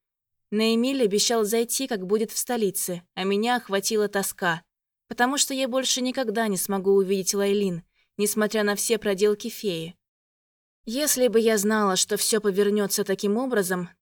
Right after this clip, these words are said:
то, вероятнее, в некоторых случаях повела бы себя с ней по-другому. За столь небольшой промежуток времени я успела привыкнуть к фее, и сейчас никак не могла свыкнуться с мыслью о том, что мы не увидимся.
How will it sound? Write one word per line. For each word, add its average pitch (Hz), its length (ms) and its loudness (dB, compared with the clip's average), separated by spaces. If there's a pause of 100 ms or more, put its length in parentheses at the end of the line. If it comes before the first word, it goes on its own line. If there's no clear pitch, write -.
то, 247 80 4
вероятнее, 247 680 2
в 214 80 -4
некоторых 226 480 -2
случаях 214 520 -2
повела 247 380 -2
бы 202 100 0
себя 185 300 0
с - 140 -4
ней 190 160 -2
по-другому. 175 680 -2 (760)
За 214 160 2
столь 294 260 0
небольшой 254 460 2
промежуток 240 580 -2
времени 247 380 0
я 214 200 2
успела 226 380 0
привыкнуть 233 560 -4
к - 60 -18
фее, 180 440 -2 (340)
и 202 80 -2
сейчас - 460 -2
никак 247 320 -4
не 233 80 -2
могла 214 300 0
свыкнуться 208 540 -4
с - 120 -6
мыслью 208 440 2
о 196 40 -2
том, 269 220 -4
что - 220 -4
мы 196 140 0
не 214 140 0
увидимся. 190 720 -4